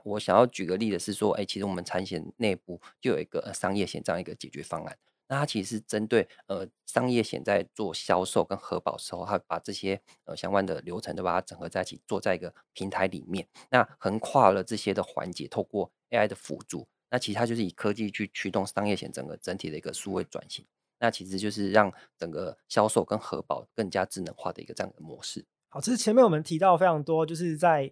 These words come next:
Speaker 2: A I或是数据，然后在保险这个智慧化或者是自动化这一块的一些应用哦。最后我想请玉文跟我们分享一下，就是对保险公司来说，就是在这整个，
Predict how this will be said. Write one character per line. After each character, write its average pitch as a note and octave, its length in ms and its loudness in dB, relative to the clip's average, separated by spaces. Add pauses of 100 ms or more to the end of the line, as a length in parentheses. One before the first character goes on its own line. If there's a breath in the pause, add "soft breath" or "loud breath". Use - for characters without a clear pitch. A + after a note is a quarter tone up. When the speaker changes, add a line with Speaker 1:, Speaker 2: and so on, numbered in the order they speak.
(160)
Speaker 2:
A D#3+ 140 0
I D3+ 140 4
或 D#3 80 6
是 E3 60 2
数 D#3 260 2
据， D#3 200 -4
然 C#3 140 0
后 C#3+ 80 4
在 D3+ 160 8
保 C3+ 240 -2
险 C3+ 240 -2 (380)
这 - 80 -8
个 C3+ 160 -2
智 F#3 240 2
慧 F3 180 4
化 D3+ 300 6
或 D#3+ 80 4
者 D3 80 -2
是 C#3+ 140 -8
自 F3+ 180 0
动 D#3+ 160 8
化 D3+ 160 0
这 D#3+ 140 -2
一 C#3 80 -2
块 D3+ 180 0
的 C3 100 -6
一 C#3 60 -8
些 C#3+ 160 -4
应 C#3+ 240 -4
用 C3+ 160 2
哦。 - 180 -12
最 A3+ 140 8
后 F#3+ 80 10
我 E3+ 60 8
想 D3 200 2
请 C#3 140 -2
玉 E3+ 160 4
文 C#3 160 4
跟 D#3 100 0
我 C#3 80 0
们 B2+ 80 -4
分 D3+ 220 2
享 C3 220 0
一 - 20 -2
下， D3+ 160 6
就 D#3+ 60 2
是 F#3 60 4
对 A3 140 8
保 D3 220 0
险 D3+ 160 -2
公 D3+ 180 2
司 D3+ 140 -4
来 C3 160 0
说， C#3+ 260 0
就 E3+ 80 -4
是 F3 140 0
在 E3 260 6
这 D3+ 180 -4
整 C3 280 -4
个， C#3 260 -8